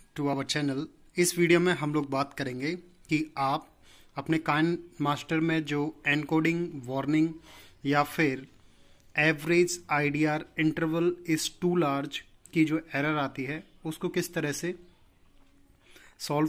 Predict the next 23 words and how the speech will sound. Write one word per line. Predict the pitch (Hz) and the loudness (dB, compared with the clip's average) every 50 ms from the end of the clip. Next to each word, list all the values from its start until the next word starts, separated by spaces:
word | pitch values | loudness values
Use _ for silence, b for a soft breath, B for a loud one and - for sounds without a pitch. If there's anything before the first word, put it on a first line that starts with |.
| 151 - | 0 -2
कर | 139 123 | -4 -4
सकते | - 127 123 - - 123 | -4 -8 -10 -10 -10 -8
हो। | 117 113 113 117 - - b b b b b - | -8 -8 -8 -10 -14 -18 b b b b b -12
जब | 139 143 160 175 170 - - - 170 | -4 -2 -2 -2 -2 -8 -8 -4 -2
एन्कोडिंग | 156 156 165 156 - 170 175 175 190 190 196 196 - - 139 131 113 | 0 0 0 0 0 0 2 2 0 -2 -4 -8 -10 -12 -16 -12 -6
वार्निंग | 139 139 143 143 156 170 185 185 170 175 | -4 -2 -2 0 2 2 2 0 -2 -4
तब | 165 156 143 | -4 -2 -2
आती | 139 135 - - 151 135 | -2 -4 -2 -4 -6 -4
है, | 139 160 180 | -4 -4 -6
तब | 175 - - - 151 151 156 160 160 180 - _ _ _ - - 156 | -8 -10 -10 -6 -4 -4 -4 -4 -8 -16 -20 _ _ _ -20 -14 -12
वीडियो | 147 131 139 147 143 156 175 180 180 | -6 -4 -2 -2 0 2 2 2 2
तो | 180 190 185 190 | 2 0 0 0
इंपोर्ट | 170 156 143 139 - 160 170 170 165 - - 147 | 0 -2 -2 -2 -2 -2 -2 -4 -6 -10 -4 -2
हो | 143 139 | -2 0
जाती | 151 151 151 - 165 160 | 0 -2 -2 -2 -4 -4
है | 131 139 131 143 160 - - - - - 151 | -4 -6 -8 -10 -10 -14 -18 -20 -12 -8 -6
Kind | 143 139 131 139 139 - - _ _ _ _ _ - _ _ - 151 147 151 156 156 151 | -4 -4 -4 -6 -8 -10 -14 _ _ _ _ _ -20 _ _ -4 -2 0 2 2 2 2
Master | 143 139 - - 165 156 | 0 -2 -4 -6 -8 -4
में, | 151 156 151 160 175 160 170 139 135 | -4 -4 -4 -4 -6 -8 -10 -10 -6
but | 156 175 175 - - _ - - - _ _ _ - | -6 -6 -6 -8 -14 _ -14 -14 -14 _ _ _ -10
जब | 160 143 156 170 175 165 | -4 -2 0 0 0 0
हम | 156 170 170 170 | -2 0 0 0
उसको | 156 160 - - 175 170 | -2 -4 -4 -2 0 0